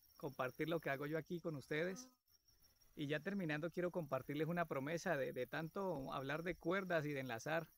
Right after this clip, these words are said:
Recordé algo que leí una vez y dice así. Dice, "Con cuerdas de bondad los atraje, con cuerdas de amor".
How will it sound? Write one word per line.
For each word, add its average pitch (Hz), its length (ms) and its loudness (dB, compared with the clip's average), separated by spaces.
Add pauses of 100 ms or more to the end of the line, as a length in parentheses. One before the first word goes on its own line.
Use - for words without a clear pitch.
(420)
Recordé 143 600 0
algo 175 260 2
que 170 120 2
leí 131 220 2
una 151 180 0
vez 151 360 -2 (200)
y 135 220 -4
dice 151 300 2
así. 165 240 -2 (720)
Dice, 160 240 2
"Con 151 180 0
cuerdas 202 420 0
de 196 100 2
bondad 147 380 4
los 190 200 0
atraje, 170 520 2 (280)
con 139 180 -4
cuerdas 165 680 0
de 135 200 0
amor". 123 300 -2